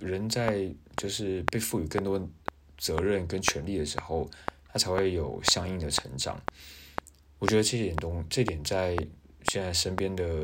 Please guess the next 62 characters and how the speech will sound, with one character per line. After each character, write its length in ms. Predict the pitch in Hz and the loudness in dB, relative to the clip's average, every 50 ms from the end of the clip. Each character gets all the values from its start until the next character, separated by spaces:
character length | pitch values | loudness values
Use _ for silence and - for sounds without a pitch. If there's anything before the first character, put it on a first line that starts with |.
| 71 - | -2 -4
同 280 | - - - 78 76 76 | -6 -8 -8 -8 -4 -2
事 200 | 76 - - 85 | 0 0 0 0
或 180 | 87 101 95 82 | 0 0 0 0
以 60 | 76 | 0
前 180 | 76 - 76 71 - | -2 0 0 0 0
带 180 | - 98 90 82 | 0 0 0 0
我 220 | 76 73 64 60 | 0 -2 -2 -2
的 100 | - - | -2 -2
一 80 | 78 80 | -2 -2
些 200 | 82 - 80 85 | -2 -4 -4 -4
副 160 | - 101 92 | -2 -2 -4
主 160 | - 58 60 | -4 -4 -8
厨 160 | - - - | -8 -8 -10
们 200 | 55 55 60 - | -8 -6 -6 -4
身 160 | - - 78 | -4 -4 -4
上 160 | 78 82 85 82 | -6 -6 -6 -6
看 160 | - - 85 82 | -4 -2 -2 -2
到， 100 | 80 76 | -2 -4
我 80 | 71 | -4
觉 160 | 69 - - | -6 -8 -8
得 100 | 78 - | -6 -6
还 140 | - - 82 | -4 -4 -4
蛮， 340 | 82 82 80 78 76 78 80 82 - - - - - - - - - - - - _ - _ - - - | -4 -4 -2 -2 -4 -4 -4 -6 -6 -8 -14 -20 -20 -20 -20 -10 -8 -8 -8 -8 _ -20 _ -20 -20 -6
还 140 | - - 110 | 0 2 4
蛮 180 | 110 110 107 107 | 4 4 4 2
明 220 | 104 98 101 110 | 0 0 0 0
显 160 | - - 80 | 0 0 0
的 80 | - - | -2 -2
啊， 100 | - - - | -4 -2 0
学 160 | - - 95 | 0 2 4
到 160 | 113 110 101 | 4 4 2
蛮 200 | 92 80 78 76 - | 0 -2 -4 -4 0
多 200 | 98 90 78 78 | 0 2 2 2
的。 160 | - 65 64 | 0 0 -2
就 140 | - 101 101 | -4 -4 0
是 160 | 107 - 113 | 0 0 2
当 220 | - 107 104 101 | 2 0 -2 -2
你 40 | 95 | -2
被 140 | 85 95 98 | -2 -2 -2
鼓 240 | 95 - 87 80 76 | -2 -2 -4 -4 -4
励 160 | 95 98 98 | -2 -2 -2
的 60 | 90 | -2
时 160 | 82 - - | -2 -2 -4
候， 200 | 85 87 87 82 | -4 -2 -2 -2
当 220 | 82 90 98 98 90 | -2 -2 -4 -4 -4
你 20 | 82 | -4
被 120 | 95 92 | -4 -6
赋 160 | - - 104 | -4 -2 -4
予 40 | 90 | -4
更 120 | 82 95 | -2 -2
多 160 | 87 92 92 87 | -2 0 -2 -2
责 180 | - 87 73 | -4 -4 -4
任 300 | 76 82 82 80 78 76 - - | -4 -4 -4 -4 -4 -6 -8 -8
跟 160 | - - 90 | -8 -6 -4
权 200 | 87 - - 85 | -2 -2 -4 -2
利 100 | 87 90 | -2 -4
的 80 | 85 71 | -4 -4
时 140 | - - - | -6 -8 -8
候， 280 | - - 78 69 - - - - - - - - - - - - - | -6 -4 -4 -4 -6 -8 -14 -18 -20 -6 -6 -6 -6 -6 -12 -12 -8
你 80 | - 131 | -4 0
就 120 | 117 117 | 2 4
会 380 | 117 113 110 110 104 98 - | 6 6 4 4 2 0 -2